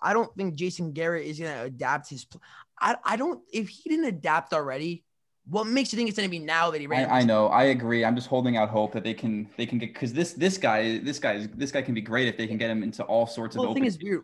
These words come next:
Speaker 1: Yeah, I wanna talk about this. Where is he gonna play on the field? Because they have Sterling Shepard, the slot guy already. I know
Speaker 2: He
Speaker 1: he's
Speaker 2: can,
Speaker 1: not on
Speaker 2: he
Speaker 1: a
Speaker 2: can
Speaker 1: long
Speaker 2: play outside a little bit too. He'll be all over the place.
Speaker 1: But Sterling Shepard is, yeah, Sterling, he needs to be an inside Sterling Shepard. He's, he sh-, he shines in the, in the inside. I mean, he'll be hurt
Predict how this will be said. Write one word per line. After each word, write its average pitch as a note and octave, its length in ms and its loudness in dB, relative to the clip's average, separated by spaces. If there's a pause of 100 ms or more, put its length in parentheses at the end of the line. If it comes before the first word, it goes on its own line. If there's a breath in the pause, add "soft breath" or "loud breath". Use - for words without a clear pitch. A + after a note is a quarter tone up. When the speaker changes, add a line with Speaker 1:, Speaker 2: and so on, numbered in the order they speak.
(120)
Speaker 1:
Yeah, F3 160 -2 (340)
I F3+ 80 4
wanna A#3 140 4
talk G3+ 40 -4
about G3 100 -2
this. D#3 140 -6
Where D3+ 260 -4
is G#3+ 60 -4
he A#3+ 60 -2
gonna D3+ 140 -4
play - 280 -6
on F3+ 80 -4
the B2+ 80 -10
field? F#3 260 -6
Because C#3 180 -12
they E3 80 -4
have G3+ 240 0
Sterling F#3 360 -4
Shepard, F3 260 -6
the C3+ 80 -8
slot C3+ 400 -2
guy D3 220 2
already. C#3 420 -4 (200 loud breath)
I E3 140 2
know F3+ 120 2
Speaker 2:
He G#3+ 80 4
Speaker 1:
he's G3+ 100 0
Speaker 2:
can, - 20 4
Speaker 1:
not F#3+ 120 4
on F3+ 80 0
Speaker 2:
he E3+ 40 -4
Speaker 1:
a - 40 -6
Speaker 2:
can - 80 0
Speaker 1:
long F3 100 0
Speaker 2:
play F3 100 0
outside C#3 400 2
a A2 40 0
little G#2 140 -2
bit G2+ 140 -6
too. G#2+ 220 -6
He'll D3 100 0
be F3+ 140 0
all B2+ 140 2
over A2 180 -2
the F#2+ 80 -6
place. F#2 300 -10
Speaker 1:
But A3 100 2
Sterling C#4 400 0
Shepard G#3+ 300 -4
is, D#3 200 -8
yeah, E3 160 -6
Sterling, A3+ 480 0
he A3 160 -2
needs A3 160 -2
to F3+ 80 -6
be D3 60 -8
an D#3 40 -6
inside C#3+ 240 -8
Sterling C#3 280 -10
Shepard. C#3 140 -12
He's, G3+ 260 -6
he G3 200 -4
sh-, - 360 -10 (100)
he A3 160 0
shines F#3 380 2
in E3 60 -8
the, D3+ 140 -10
in E3+ 60 -6
the D#3+ 80 -6
inside. D3+ 320 -6
I D#3 40 -4
mean, E3+ 100 -2
he'll G3 100 4
be F3+ 120 -2
hurt - 340 -6